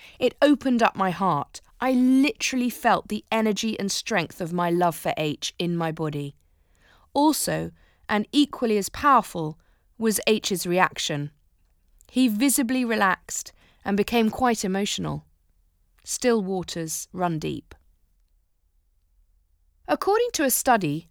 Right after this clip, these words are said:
by psychiatrist Kathleen Light, stroking a woman for only ten minutes produces oxytocin, the chemical which encourages affection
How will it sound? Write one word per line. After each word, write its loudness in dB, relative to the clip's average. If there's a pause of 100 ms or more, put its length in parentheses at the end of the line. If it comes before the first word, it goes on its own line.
by 4
psychiatrist 2
Kathleen -2
Light, -2 (420)
stroking 2
a 2
woman 0
for -4
only 4
ten -2
minutes -4
produces -2
oxytocin, -2 (640)
the 0
chemical 0
which -2
encourages 0
affection -4